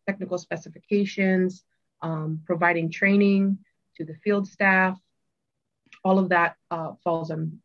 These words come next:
to my purview. Um, <clears throat> I am also involved in the development of ecological site descriptions,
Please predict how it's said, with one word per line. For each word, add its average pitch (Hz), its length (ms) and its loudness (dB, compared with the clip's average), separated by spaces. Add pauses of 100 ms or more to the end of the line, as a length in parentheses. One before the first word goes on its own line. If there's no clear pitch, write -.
(160)
to 175 140 -8
my 170 160 0
purview. 196 460 -2 (480)
Um, 170 380 -4 (160)
<clears throat> - 200 -14 (1700)
I 185 80 0
am 185 140 2
also 185 220 -2
involved 170 580 2
in 175 200 -4
the 170 80 -2
development 170 640 -2
of 170 240 -6
ecological 180 560 -4
site 160 280 -6
descriptions, 269 720 -6